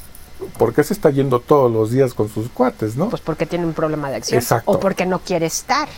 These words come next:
Speaker 1: Exacto.
Speaker 2: Entonces
Speaker 1: Y
Speaker 2: se está
Speaker 1: entonces,
Speaker 2: fugando.
Speaker 1: ahí viene previo.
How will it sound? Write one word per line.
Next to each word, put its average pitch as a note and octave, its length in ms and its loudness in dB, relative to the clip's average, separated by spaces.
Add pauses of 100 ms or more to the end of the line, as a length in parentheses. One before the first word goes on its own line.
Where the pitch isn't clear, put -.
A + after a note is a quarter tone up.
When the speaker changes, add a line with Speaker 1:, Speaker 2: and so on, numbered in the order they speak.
(440)
Speaker 1:
Exacto. - 720 2
Speaker 2:
Entonces D#3 280 0
Speaker 1:
Y E3 40 8
Speaker 2:
se F3+ 60 2
está G3 120 2
Speaker 1:
entonces, F#3 240 6
Speaker 2:
fugando. G#3 600 2
Speaker 1:
ahí C#3 200 6
viene C#3 280 4
previo. - 420 2